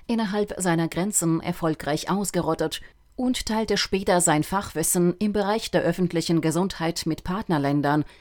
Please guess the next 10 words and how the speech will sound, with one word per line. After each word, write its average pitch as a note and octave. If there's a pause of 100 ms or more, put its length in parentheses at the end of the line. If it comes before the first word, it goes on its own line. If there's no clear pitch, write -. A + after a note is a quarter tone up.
darunter F3
Tansania, D#3 (280)
wo F#3+
kubanische G3
Experten D#3 (200)
gemeinsam F3
mit D#3
ihren D#3+
tansanischen E3
Kollegen E3+